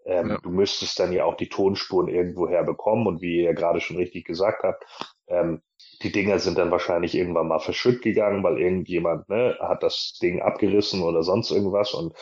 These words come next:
Speaker 1: alle interessierte das nicht mehr und dann sind diese ganzen Tonspuren weg. Das heißt also, man müsste die Tonspuren allesamt von den V H S extrahieren, so wie sie es zum Beispiel gerade bei der,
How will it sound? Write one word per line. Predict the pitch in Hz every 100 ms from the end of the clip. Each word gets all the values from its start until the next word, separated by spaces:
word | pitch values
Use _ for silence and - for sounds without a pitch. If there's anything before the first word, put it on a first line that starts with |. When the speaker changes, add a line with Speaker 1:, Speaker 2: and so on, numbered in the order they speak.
| - -
Speaker 1:
alle | - 92 92
interessierte | 85 - 92 110 110
das | - 98 104
nicht | 95
mehr | 101 101 95
und | 87
dann | 85
sind | 82 87
diese | 90 87
ganzen | 82 87 - 92
Tonspuren | - 95 - - 82 80
weg. | 110 -
Das | 87 -
heißt | 87 87 -
also, | 87 82
man | 80
müsste | 87 -
die | 87 85
Tonspuren | - 98 - - 92 90 - - -
allesamt | 101 104 98 95 107 _ _ - 95
von | - 92
den | 85
V | - 95 -
H | -
S | 131 -
extrahieren, | 113 - - 110 113 117 117 -
so | - 101
wie | 90
sie | 87
es | -
zum | 92
Beispiel | 85 - -
gerade | 85 82
bei | 76
der, | 80